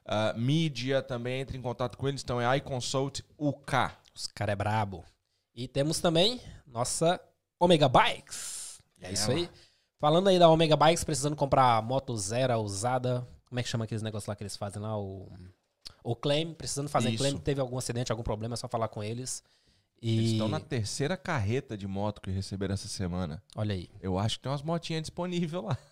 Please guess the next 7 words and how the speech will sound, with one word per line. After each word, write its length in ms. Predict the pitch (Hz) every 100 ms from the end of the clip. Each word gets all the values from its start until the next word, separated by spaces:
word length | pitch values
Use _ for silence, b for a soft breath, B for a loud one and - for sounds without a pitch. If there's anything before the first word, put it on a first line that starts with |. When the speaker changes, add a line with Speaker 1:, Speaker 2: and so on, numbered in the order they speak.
| _
Speaker 2:
Olha 220 | 104 107
aí, 140 | 104 -
só 140 | 147
falar 260 | - 147 139
com 140 | 131
eles. 480 | 117 139 151 - - - _ -
Financia? 540 | 180 156 - 254 196